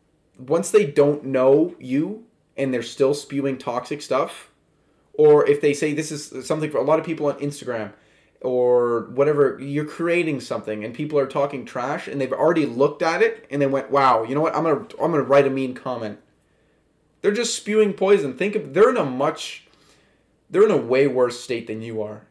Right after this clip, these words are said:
if they're just down to say, "No, that's disgusting. That's gross. You look terrible in those." You know what I mean?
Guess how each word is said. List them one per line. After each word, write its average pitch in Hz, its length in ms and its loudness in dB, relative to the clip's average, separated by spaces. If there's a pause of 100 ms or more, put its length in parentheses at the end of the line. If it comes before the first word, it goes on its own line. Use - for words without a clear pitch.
if 123 180 -6
they're 135 280 4
just 139 360 -8
down 123 280 0
to 127 100 -10
say, 113 340 -6 (160)
"No, 135 160 -4
that's 143 280 0
disgusting. 117 640 -4
That's 123 160 -4
gross. 120 600 -2 (1080)
You 151 160 0
look 147 480 0
terrible 143 460 0
in 110 100 -6
those." 110 300 -6
You 135 40 -4
know 139 60 -2
what 143 80 0
I 143 40 0
mean? 156 240 -4